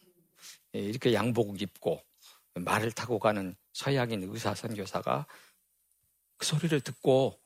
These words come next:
보니까 길가 시-, 시궁창에 여자 나환자가 "살려주세요." 하고 이러고 있는 거예요. 우리는 제사장이다니까요. 우리는 레위인이에요. 근데 포사이트는 말에서 내려가지고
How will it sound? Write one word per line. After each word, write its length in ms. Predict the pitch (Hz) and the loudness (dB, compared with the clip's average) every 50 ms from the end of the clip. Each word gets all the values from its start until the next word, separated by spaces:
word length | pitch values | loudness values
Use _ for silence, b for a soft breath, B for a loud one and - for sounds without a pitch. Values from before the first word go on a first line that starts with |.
| _ _ _ _ _ _ _ | _ _ _ _ _ _ _
보니까 500 | - - 110 104 101 95 - 120 120 120 - | -2 -2 -2 0 -2 0 0 0 0 0 -2
길가 320 | - - 117 117 - 135 | -6 -8 -8 -2 0 2
시-, 320 | 113 - - - - - - - | 2 4 2 2 2 0 -4 2
시궁창에 840 | - - 196 208 175 156 127 - 131 117 98 98 107 117 104 101 B B B B B B B B B _ - | 2 4 4 6 4 2 2 0 -2 0 0 0 0 -2 -2 -4 B B B B B B B B B _ -2
여자 420 | - 107 107 117 104 98 95 92 - _ _ | 0 0 2 2 2 0 0 -6 -10 _ _
나환자가 720 | - 92 - 101 95 95 95 87 87 87 90 101 117 127 - _ _ - | -6 -4 -2 -2 -2 -4 -4 -4 -4 -4 -4 -4 -8 -8 -10 _ _ -14
"살려주세요." 720 | - - - 226 254 220 - - - - 214 190 - 214 - - - - - - - - | -12 -10 -10 -10 -8 -8 -6 -6 -6 -8 -8 -8 -8 -8 -10 -10 -12 -14 -18 -18 -18 -14
하고 240 | - 190 - - - | -12 -10 -8 -6 -6
이러고 240 | - 127 - - | -6 -8 -8 -8
있는 200 | - - - - - | -10 -10 -10 -12 -14
거예요. 360 | - 139 139 143 - - - _ _ _ _ _ _ _ _ _ _ _ _ _ _ _ _ _ _ _ _ - | -14 -16 -18 -18 -18 -20 -20 _ _ _ _ _ _ _ _ _ _ _ _ _ _ _ _ _ _ _ _ -2
우리는 560 | - 143 151 151 151 165 160 156 147 135 120 - - _ _ _ - | 0 4 4 6 6 6 4 4 2 -2 -4 -12 -20 _ _ _ -2
제사장이다니까요. 1080 | - 123 113 - 147 123 123 120 117 113 104 101 98 92 87 - 87 104 120 165 - _ _ _ _ _ _ _ _ _ _ _ _ _ - | 2 2 6 6 6 4 4 2 0 2 2 2 0 0 -2 -2 -2 -2 -2 -6 -10 _ _ _ _ _ _ _ _ _ _ _ _ _ -2
우리는 500 | 113 120 123 123 123 120 104 98 95 87 | 0 2 2 2 2 0 0 -2 -6 -6
레위인이에요. 840 | 85 90 95 101 110 113 120 113 104 101 90 85 80 76 78 - - - - - - _ _ _ _ _ _ _ _ _ _ _ _ _ _ _ _ _ _ _ _ _ _ _ _ | 0 4 6 6 6 6 4 2 0 0 0 0 0 -2 -4 -6 -8 -10 -12 -14 -18 _ _ _ _ _ _ _ _ _ _ _ _ _ _ _ _ _ _ _ _ _ _ _ _
근데 420 | - 127 117 131 131 147 165 165 _ _ _ _ _ _ _ _ _ _ _ _ _ _ _ - | -4 0 4 4 4 4 4 0 _ _ _ _ _ _ _ _ _ _ _ _ _ _ _ 0
포사이트는 640 | - 156 147 - - 131 113 107 - 117 110 98 | 2 2 2 4 2 0 0 0 -2 -2 -2 -2
말에서 400 | 90 92 90 - 95 87 - 101 | 0 -2 -2 -2 -2 -4 -6 -6
내려가지고 720 | 82 92 85 85 90 92 85 - - 87 - 101 117 110 | -4 -4 -4 -4 -2 -4 -4 -6 -6 -8 -10 -10 -10 -10